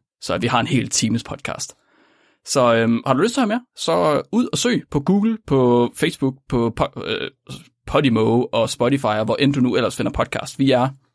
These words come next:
over det hele. Det er bare at søge på Videnskabeligt Udfordret, og så klik play.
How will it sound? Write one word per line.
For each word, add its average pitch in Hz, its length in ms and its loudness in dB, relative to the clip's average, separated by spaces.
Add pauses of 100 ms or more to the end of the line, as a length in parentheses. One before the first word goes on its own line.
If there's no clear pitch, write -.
(320)
over 131 180 2
det 120 100 -2
hele. 131 380 2
Det 123 100 2
er 120 80 2
bare 117 220 2
at 131 80 -2
søge 143 220 2
på 139 100 -2
Videnskabeligt 120 460 0
Udfordret, 160 420 0 (640)
og 135 100 2
så 147 100 2
klik 131 280 -2
play. - 220 -4